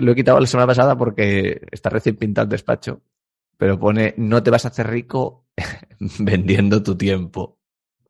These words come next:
Es que es así. No, es muy fácil de ver que cuando cambias directamente tiempo por dinero, eso no es escalable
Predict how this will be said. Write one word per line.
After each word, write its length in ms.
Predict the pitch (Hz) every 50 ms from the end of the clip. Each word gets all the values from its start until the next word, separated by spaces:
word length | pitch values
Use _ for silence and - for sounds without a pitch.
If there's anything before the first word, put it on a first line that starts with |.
| _ _ _ _ _ _ _ - - - _ _ _ _ _ _ _ _ _ _ _ _ _ _ _ _ _ _ -
Es 140 | - 110 -
que 80 | -
es 60 | 107 92
así. 260 | 90 95 113 101 - - _ _ _ _ _ _ _ -
No, 280 | - - - - 78 76
es 140 | - -
muy 100 | - -
fácil 260 | - - - - 82 78
de 60 | 82
ver 200 | 82 - 98 -
que 180 | - 90 87
cuando 540 | - - - 90 85 85 85 - - _ _ _ _ _ _ _ _ _ _ _ _ _ _ _ _ _ -
cambias 340 | - 98 95 101 101 95 113
directamente 560 | 110 107 117 107 - - 107 107 101 107 101
tiempo 260 | - 107 104 101 101
por 140 | 101 104 101
dinero, 300 | 101 101 107 113 123 127
eso 140 | 123 - 87
no 100 | 90 90
es 120 | 87 -
escalable 640 | 92 - - 95 95 101 104 101 101 113 143 -